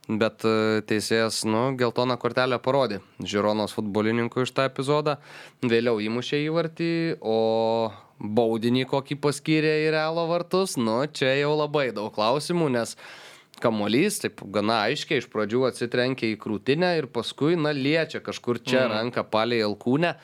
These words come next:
Speaker 1: Šiaip aš, na, bent jau taip stebint futbolą, stebint tas tendencijas, tokie epizodai nėra traktuojami kaip baudiniai. Dažniausiai čia teisėjas net ir pats pasižiūrėjęs į ekraną, nusprendė, kad baudinys turi būt skirtas.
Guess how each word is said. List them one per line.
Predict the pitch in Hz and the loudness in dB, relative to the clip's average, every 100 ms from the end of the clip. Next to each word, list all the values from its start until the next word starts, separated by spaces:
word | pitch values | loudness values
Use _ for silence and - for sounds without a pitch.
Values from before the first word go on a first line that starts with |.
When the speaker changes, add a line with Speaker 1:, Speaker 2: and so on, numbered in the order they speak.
| - - - - - _ - | -18 -18 -18 -20 -20 _ -10
Speaker 1:
Šiaip | - 104 113 | -2 0 2
aš, | 139 - - | -2 -2 0
na, | 110 117 | 0 0
bent | 98 98 107 113 | 0 0 0 0
jau | 107 | 0
taip | 110 101 | 0 -2
stebint | - 104 107 110 | 0 0 2 -4
futbolą, | - 110 135 151 123 | -2 -2 2 0 0
stebint | 110 107 107 101 | 0 0 -2 -2
tas | 117 | -2
tendencijas, | - 104 98 107 127 160 147 - _ _ _ _ _ _ | 0 0 0 0 2 2 0 -4 _ _ _ _ _ _
tokie | 120 - - 123 | 0 0 2 4
epizodai | 165 180 185 170 190 185 180 | 4 2 -2 2 0 0 0
nėra | 170 170 170 175 180 131 98 | 2 2 4 2 2 -2 -6
traktuojami | - 98 - 104 101 98 101 | -10 -8 0 2 2 0 0
kaip | 104 98 | -2 0
baudiniai. | 104 104 110 107 92 - _ | 2 2 2 0 -2 -12 _
Dažniausiai | 95 95 92 98 95 - 92 | -6 -4 -2 -2 -2 -4 -6
čia | - 107 | 0 0
teisėjas | 135 151 - 117 131 - | 2 -2 0 0 0 0
net | 113 - | 0 -2
ir | 104 | -4
pats | 110 - | -4 -2
pasižiūrėjęs | 120 - 98 95 107 117 104 | -4 -4 -6 0 0 0 -2
į | 95 | -2
ekraną, | 95 110 170 170 - - - - _ - | 0 0 0 -4 -12 -20 -20 -20 _ -6
nusprendė, | 101 - 101 107 131 | -4 -2 0 2 0
kad | 123 113 | -2 -2
baudinys | 113 107 113 117 120 - - - - _ - | 0 0 0 0 0 -4 -8 -10 -16 _ 0
turi | 117 90 | 0 0
būt | 85 92 | -8 -12
skirtas. | - 67 - - | -12 -14 -14 -20